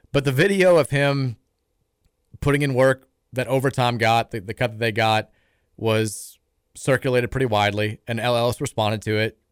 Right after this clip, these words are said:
a couple of days ago, said, "I'm about to get my clips together." And Donovan just said, "Don't let the internet hype it."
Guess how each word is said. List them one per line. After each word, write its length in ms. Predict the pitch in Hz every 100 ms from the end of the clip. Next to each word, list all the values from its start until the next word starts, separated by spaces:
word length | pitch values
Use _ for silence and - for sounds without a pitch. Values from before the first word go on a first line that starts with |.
| _
a 80 | 98
couple 180 | 117 110
of 60 |
days 180 | 110 104
ago, 180 | 113 113
said, 140 | 107
"I'm 80 | 110
about 140 | 107 107
to 60 |
get 100 | 123
my 80 | 117
clips 220 | - 123
together." 440 | - 110 104 120 - _ _ _ _ -
And 160 | 110
Donovan 340 | 107 110 131 120
just 140 | 113
said, 160 | 117 110
"Don't 160 | 110
let 140 | 120 117
the 60 |
internet 280 | 120 120 131
hype 200 | 113 104
it." 160 | 120